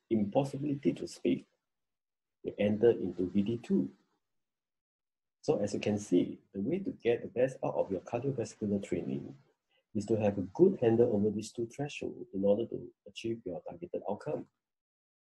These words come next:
To incorporate the above concept into the training format, we can now imagine stepping up the intensity level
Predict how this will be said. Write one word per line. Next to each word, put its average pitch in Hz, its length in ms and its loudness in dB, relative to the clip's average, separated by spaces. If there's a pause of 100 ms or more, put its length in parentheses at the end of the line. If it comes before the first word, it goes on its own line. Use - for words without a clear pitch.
(580)
To 147 120 0
incorporate 190 680 4
the 95 320 12
above 160 300 8
concept - 340 6
into 98 160 2
the 175 100 2
training 98 460 6
format, 90 360 8 (640)
we 101 100 -2
can 143 160 10
now 220 120 12
imagine 117 540 10
stepping 131 420 4
up 139 140 2
the - 160 2
intensity 117 580 2
level - 500 2